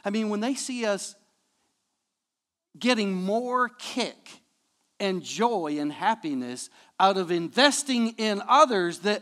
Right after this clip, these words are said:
Ginger knew that what would give her the greatest joy that day was investing in other people, not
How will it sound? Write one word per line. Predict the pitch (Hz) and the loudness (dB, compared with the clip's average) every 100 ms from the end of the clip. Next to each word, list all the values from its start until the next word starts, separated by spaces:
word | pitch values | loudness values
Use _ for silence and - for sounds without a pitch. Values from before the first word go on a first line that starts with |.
| - - | -6 -20
Ginger | 147 226 320 277 247 | -2 4 4 4 2
knew | 220 226 233 | 4 4 4
that | 196 180 135 - _ _ _ _ _ | 2 0 -2 -14 _ _ _ _ _
what | 240 294 | 4 4
would | 262 170 | 2 2
give | 311 294 | 2 4
her | 294 | 2
the | 240 | 2
greatest | 190 262 262 220 139 | 2 2 2 -2 -6
joy | 139 240 247 202 | -2 0 2 2
that | 165 147 131 | 2 0 0
day | 151 151 160 | -2 -2 -2
was | 151 143 139 123 - _ _ | -2 -2 -4 -6 -16 _ _
investing | 180 156 127 185 220 220 - 190 185 | -4 -4 -2 -2 -2 -2 -6 -6 -4
in | 160 143 - | -4 -6 -4
other | 160 143 131 127 | -4 -2 -6 -10
people, | - 123 113 87 76 _ _ _ _ _ _ _ _ _ 139 | -14 -14 -14 -18 -20 _ _ _ _ _ _ _ _ _ -6
not | 156 165 160 139 - | -2 2 0 -2 -10